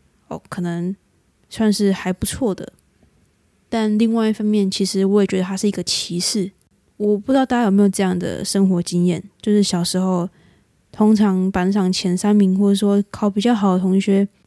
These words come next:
也不知道为什么就会被认为是一个书呆子，就是你一定，啊，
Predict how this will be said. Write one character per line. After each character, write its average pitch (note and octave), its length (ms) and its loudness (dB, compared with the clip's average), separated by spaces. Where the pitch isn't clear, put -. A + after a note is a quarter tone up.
也 F3 160 -2
不 F#3+ 120 -4
知 - 20 8
道 C4+ 120 6
为 C#4 160 6
什 G3+ 160 -4
么 D#3+ 100 -6
就 A3 180 2
会 G#3+ 160 6
被 G#3 200 2
认 G#3 180 6
为 F#3 140 2
是 G3+ 200 -2
一 G3 60 2
个 - 380 -6
书 G#3+ 200 -4
呆 G#3 220 -2
子， - 220 -10
就 G3+ 160 -6
是 G#3+ 100 -2
你 F#3+ 160 2
一 F3+ 80 0
定， G#3 320 2
啊， E3+ 360 -6